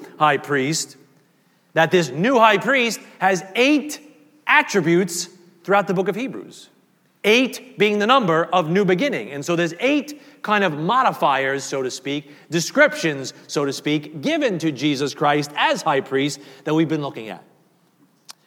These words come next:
Two weeks ago, we looked at Hebrews two, where it said he was a merciful high priest and a faithful high priest. Then last week, we looked at Hebrews four,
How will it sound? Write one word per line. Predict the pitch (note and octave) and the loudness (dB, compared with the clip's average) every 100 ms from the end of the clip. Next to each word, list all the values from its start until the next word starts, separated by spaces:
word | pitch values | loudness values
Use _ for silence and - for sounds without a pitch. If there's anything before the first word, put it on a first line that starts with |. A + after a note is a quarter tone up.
| _ - | _ -2
Two | E3 | 2
weeks | F#3 - | 2 2
ago, | E3+ G#3 | 2 4
we | G3 | 4
looked | E3 E3+ | 4 2
at | E3 | 0
Hebrews | D3 F3 D#3+ E3+ - | 0 0 2 0 0
two, | G#3+ E3 G2+ - - _ _ _ _ - | 2 2 0 -10 -20 _ _ _ _ -4
where | C3 | -2
it | |
said | - D3 | 0 0
he | C#3+ | 0
was | D3 | 0
a | E3 F3 | 0 0
merciful | F#3+ G#3+ G3+ E3 C#3 C3 - - - | 2 0 2 -2 0 -4 -4 -8 -2
high | B2 | -2
priest | G2 C3+ F#2 - - - _ - | 0 -2 -2 -6 -12 -16 _ -4
and | D#3+ D#3+ | -2 2
a | E3 D#3+ - | 0 0 -6
faithful | - A3+ F3 - C3+ G2+ - | 2 2 2 0 -4 -4 -6
high | - B2+ | 0 0
priest. | G#2 C#3 F2+ - - - _ _ _ _ _ _ | 0 -2 -2 -6 -10 -12 _ _ _ _ _ _
Then | C#3 | 0
last | D3+ F3 E3 | 2 2 2
week, | F3+ E3 | 0 2
we | E3+ | 0
looked | E3+ F3 | 0 -2
at | E3+ - - | -4 -8 -4
Hebrews | F3 E3 F3+ F3 | 0 2 0 0
four, | C#4+ C4 B2 | 2 4 4